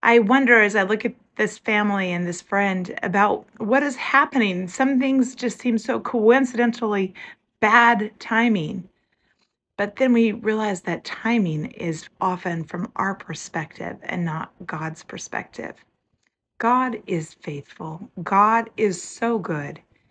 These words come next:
And God knows much more about what is going on all around us than we could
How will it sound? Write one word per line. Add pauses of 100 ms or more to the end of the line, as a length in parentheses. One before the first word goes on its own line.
(260)
And
God
knows (100)
much
more
about
what
is
going
on
all
around
us
than
we
could